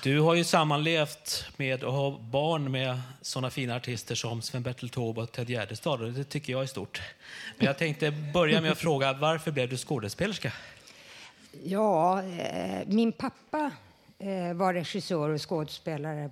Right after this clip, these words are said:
Speaker 2: på Dramaten, och jag tror att det hör ihop med att jag visste att han var skådis, och jag älskade skräckfilmer när jag var barn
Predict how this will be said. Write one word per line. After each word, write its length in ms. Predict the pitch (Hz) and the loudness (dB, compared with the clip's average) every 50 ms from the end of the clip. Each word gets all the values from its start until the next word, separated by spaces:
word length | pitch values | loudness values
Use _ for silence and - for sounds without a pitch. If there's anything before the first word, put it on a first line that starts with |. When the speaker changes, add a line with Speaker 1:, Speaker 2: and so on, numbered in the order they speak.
| - - | -8 -8
Speaker 2:
på 60 | 170 | -6
Dramaten, 720 | 151 165 170 156 160 143 127 131 - - 175 170 160 165 - | -4 -2 -2 -2 -2 -2 -4 -6 -8 -8 -6 -6 -4 -6 -6
och 260 | - 180 156 - _ - | -6 -8 -8 -8 _ -6
jag 240 | - 190 185 185 - | -4 -2 -4 -4 -6
tror 460 | - - 220 262 302 254 - 208 185 | -6 -4 -2 -2 -2 -2 0 0 0
att 140 | 180 170 - | 0 -2 -2
det 80 | 175 | -2
hör 200 | 160 170 147 160 | -2 -2 -2 0
ihop 320 | 180 170 156 151 139 - - _ | -2 0 0 -2 -4 -6 -8 _
med 320 | - 185 156 135 143 143 147 - - - - - - - - - - - - _ _ | -2 -2 -2 -2 -2 -4 -6 -10 -16 -20 -20 -20 -20 -20 -20 -20 -20 -20 -20 _ _
att 300 | - 208 185 - - - | -4 -4 -4 -4 -2 -2
jag 100 | 220 190 | -2 0
visste 340 | 175 202 165 - - 190 165 | 0 -2 -4 -2 -2 -4 -4
att 60 | 147 | -2
han 180 | 170 170 170 | -2 -2 -2
var 100 | 170 170 | -2 -2
skådis, 720 | 156 - - - 175 156 156 160 147 160 160 160 147 - - | -2 -4 -4 -4 -2 -2 -2 -2 -2 -4 -4 -4 -4 -6 -6
och 280 | 139 165 175 175 156 | -6 -4 -4 -4 -4
jag 180 | 175 185 180 - | -2 -4 -4 -2
älskade 880 | 208 196 160 131 - - - 180 160 131 151 147 151 147 143 151 143 147 | -2 -2 -2 -2 -6 -6 -4 -4 -4 -4 -6 -8 -8 -8 -8 -8 -8 -8
skräckfilmer 720 | - - 226 214 185 - - - - 190 202 220 240 247 | -6 -4 -4 -4 -4 -6 -8 -6 -6 -4 -4 -2 -4 -4
när 260 | 240 214 208 196 180 | -4 -4 -4 -4 -4
jag 140 | 165 147 135 | -4 -4 -2
var 140 | 143 160 151 | -2 -2 -2
barn 340 | 139 143 135 127 151 160 | -2 -4 -6 -6 -6 -8